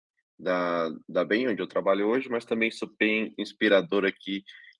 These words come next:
é, a vista de lá. Então, André, vamos começar a falar, então?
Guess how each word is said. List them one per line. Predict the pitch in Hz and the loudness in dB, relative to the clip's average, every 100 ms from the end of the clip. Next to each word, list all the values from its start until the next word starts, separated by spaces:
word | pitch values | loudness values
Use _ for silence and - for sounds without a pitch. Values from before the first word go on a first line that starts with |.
| _ - | _ -4
é, | 90 90 87 87 - | 0 2 4 2 0
a | 92 | -4
vista | 85 90 - | -4 -6 -8
de | 90 107 | -2 2
lá. | 82 76 - _ _ _ _ _ _ | 2 0 -8 _ _ _ _ _ _
Então, | 90 92 101 101 104 107 101 90 87 _ _ _ _ _ _ _ _ | -12 2 8 8 8 6 4 2 -4 _ _ _ _ _ _ _ _
André, | 92 95 123 101 - _ _ _ _ | 0 10 10 10 6 _ _ _ _
vamos | 98 101 110 104 90 | -6 -4 -2 -2 -2
começar | - 101 - 110 | -6 -8 -4 -4
a | |
falar, | - 101 156 | 0 0 0
então? | 151 - 156 | -2 -6 -10